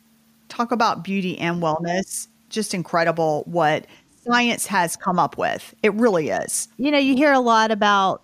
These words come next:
Speaker 2: biohacking lately, and it's becoming more and more popular, the term biohacking. Before, woo-woo, you know, but I would even say from five years ago.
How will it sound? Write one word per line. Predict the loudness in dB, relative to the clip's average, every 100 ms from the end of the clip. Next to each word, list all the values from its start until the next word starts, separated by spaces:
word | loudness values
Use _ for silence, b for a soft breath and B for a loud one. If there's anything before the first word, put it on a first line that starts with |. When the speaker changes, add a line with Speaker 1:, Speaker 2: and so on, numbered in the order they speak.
| _
Speaker 2:
biohacking | 0 4 4 2 0 -2 -2 -2 -2 -4 -8 _ _
lately, | -2 0 2 2 2 2
and | 4
it's | 2 2
becoming | -2 -2 2 2 2 2 0 2
more | 6 8 8 6
and | 4
more | 4 4
popular, | 2 0 2 2 4 2 -2 -6
the | -6
term | -4 2 4 4
biohacking. | 2 2 0 0 2 2
Before, | 2 4 6 6 4 0 -6 -20 _
woo-woo, | -8 -4 -2 0 0 -2 -6
you |
know, | -8 -6 -8
but | -8
I | -8
would | -8 -8
even | -10 -12
say | -12
from | -12
five | -4 -2 0
years | -2 -2
ago. | 0 0